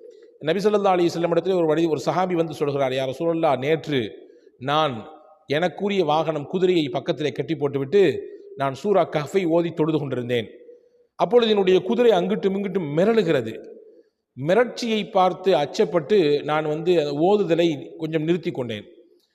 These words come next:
சலாம் கொடுத்துட்டு பார்த்தேன்னு சொன்னா, வானத்திலிருந்து, மேகத்திலிருந்து ஏதோ ஒரு, ஒரு பெரிய மேகத்தினுடைய அந்த விஷயம் இறங்குற மாதிரி எனக்கு தெரிஞ்சுச்சு. என்னன்னு தெரியல.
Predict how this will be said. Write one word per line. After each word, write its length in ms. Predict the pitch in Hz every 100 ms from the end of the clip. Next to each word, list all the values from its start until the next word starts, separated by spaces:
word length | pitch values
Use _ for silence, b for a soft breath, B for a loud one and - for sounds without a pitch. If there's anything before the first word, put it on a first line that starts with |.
| _ _
சலாம் 380 | - 208 254 226
கொடுத்துட்டு 340 | 226 196 185
பார்த்தேன்னு 320 | 175 175 175 170
சொன்னா, 500 | 151 151 190 175 185
வானத்திலிருந்து, 840 | - 127 170 208 185 175 180 170
மேகத்திலிருந்து 580 | 160 180 175 170 175 160
ஏதோ 200 | 151 190 202
ஒரு, 200 | 180 160 135 123 113 104 B B B
ஒரு 240 | - 139 139
பெரிய 460 | 156 190 202 214 185 151 127 123
மேகத்தினுடைய 920 | 160 175 170 160 151 143 139 127 117 - B B
அந்த 240 | 135 143 143
விஷயம் 380 | 139 180 170
இறங்குற 340 | 135 151 170 165
மாதிரி 240 | 156 170 147
எனக்கு 220 | 123 127
தெரிஞ்சுச்சு. 340 | 127 - 113 - _ _ _ _ _ _
என்னன்னு 380 | 147 220 240 220 180
தெரியல. 280 | 185 139